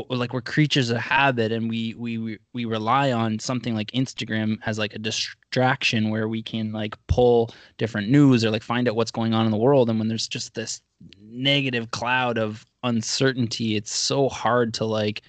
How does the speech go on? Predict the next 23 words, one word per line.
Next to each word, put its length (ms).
get 160
inspired. 880
And, 440
and 400
that's 220
why 100
I 40
think 200
it's 160
important 400
to 60
have, 400
like, 300
you 100
know, 200
people 280
like 200
you 100
guys 380
and, 300
and 300
who 220
encourage 680